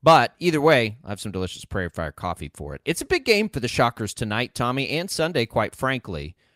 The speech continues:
Uh, that's Charlotte. That's at eleven A M. So you, you won't catch much of me. You'll catch just a little bit before, uh, the Charlotte game, maybe an hour or so. Uh, but it starts with East Carolina. So here's the challenge for Wichita State. This is where it gets interesting.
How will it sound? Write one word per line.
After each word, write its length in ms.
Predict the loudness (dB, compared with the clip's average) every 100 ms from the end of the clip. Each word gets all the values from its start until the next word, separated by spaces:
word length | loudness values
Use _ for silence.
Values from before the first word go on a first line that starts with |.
| -6
Uh, 120 | -2
that's 180 | 0 0
Charlotte. 380 | 0 0 0 0
That's 220 | -2 0
at 60 | 2
eleven 280 | 4 4
A 180 | 4 2
M. 140 | 0 -2
So 140 | -4
you, 280 | -2 -4 -6
you 160 | -4 -2
won't 300 | -2 -4 -2
catch 240 | -2 -2 -2
much 260 | -4 -4
of 80 | -6
me. 80 | -4
You'll 100 | -4
catch 220 | -4 -4
just 160 | -6 -4
a 40 |
little 240 | 0 -2
bit 280 | -2 -6 -6
before, 500 | -10 -8 -6 -4 -6 _ _ _ _ -8
uh, 200 | -6 -6
the 140 | -6
Charlotte 440 | -2 0 0 -2 -6
game, 160 | -6
maybe 200 | -4 -4
an 80 | -4
hour 340 | -4 -6 -8
or 60 | -8
so. 460 | -8 -6 -6 -8 -14 _ _ _
Uh, 180 | -8 -6
but 180 | -6 -4
it 220 | -4 -4
starts 440 | 0 4 4 2 -2
with 220 | -2 -2
East 240 | -6 -6
Carolina. 400 | -2 0 0 -2
So 160 | -2 -2
here's 320 | 0 -2 -2
the 100 | -4
challenge 540 | 0 0 0 -4 -6
for 100 | -10
Wichita 460 | -10 -10 -12 -12 -12
State. 360 | -12 -14 -16 _ _ _ _ _ _ _ _ _ _ _ _
This 220 | -4 -2 -4
is 140 | -6
where 200 | -2 -2
it 100 | -4
gets 220 | -8 -8
interesting. 520 | -12 -12 -18 -20 -20